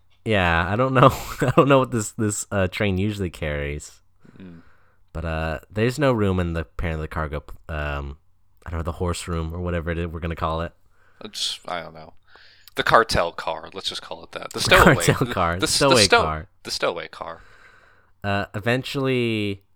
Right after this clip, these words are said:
Speaker 1: so he's like, "You guys can't come in without money." They don't. They're saying we don't, they don't have any money. He eventually gives in, lets them in on, lets them on the, uh, uh, cart after they,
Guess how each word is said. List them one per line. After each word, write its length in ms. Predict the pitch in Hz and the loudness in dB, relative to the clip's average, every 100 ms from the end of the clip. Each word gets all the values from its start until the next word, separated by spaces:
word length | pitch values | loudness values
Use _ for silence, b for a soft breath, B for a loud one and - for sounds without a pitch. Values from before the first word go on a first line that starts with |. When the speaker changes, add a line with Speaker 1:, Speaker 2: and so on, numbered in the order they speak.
| _ | _
Speaker 1:
so 180 | - 127 | -2 2
he's 200 | 135 139 | 2 2
like, 160 | 147 123 | 0 0
"You 80 | 117 | 0
guys 180 | 117 - | 2 2
can't 220 | 113 104 | -2 -2
come 200 | 101 92 | -4 -2
in 300 | 90 87 87 | -2 -2 -4
without 240 | 85 87 | -4 -4
money." 520 | 82 80 80 80 80 - _ - | -4 -6 -6 -6 -8 -12 _ -8
They 80 | 104 | -4
don't. 180 | 101 - _ _ - | -4 -6 _ _ -8
They're 180 | 104 101 | -6 -6
saying 240 | - 110 98 | -4 -4 -2
we 60 | |
don't, 160 | 98 101 | -2 -2
they 60 | |
don't 100 | 98 87 | -2 -2
have 160 | 87 | -2
any 100 | 87 | -4
money. 520 | 82 82 80 78 78 - _ _ | -4 -4 -4 -6 -8 -12 _ _
He 140 | - | -6
eventually 400 | 113 110 110 - | -4 -2 -4 -4
gives 320 | 90 92 82 82 | -4 -4 -4 -6
in, 240 | 80 78 | -6 -6
lets 200 | 80 - | -8 -8
them 160 | 80 76 | -10 -8
in 140 | 73 | -8
on, 380 | 73 71 73 - | -8 -8 -10 -8
lets 240 | 107 101 | -8 -6
them 260 | - 85 76 - | -6 -8 -8 -10
on 380 | 85 82 78 76 - _ | -8 -6 -6 -10 -14 _
the, 220 | 82 76 | -12 -8
uh, 280 | 73 73 73 - _ _ _ _ _ _ _ - - | -8 -8 -10 -12 _ _ _ _ _ _ _ -18 -6
uh, 220 | 95 87 - | -2 -2 -2
cart 400 | 92 82 80 - _ _ _ _ _ _ - | -2 -2 -2 -8 _ _ _ _ _ _ -14
after 240 | - - | -10 -6
they, 240 | 85 87 | -4 -4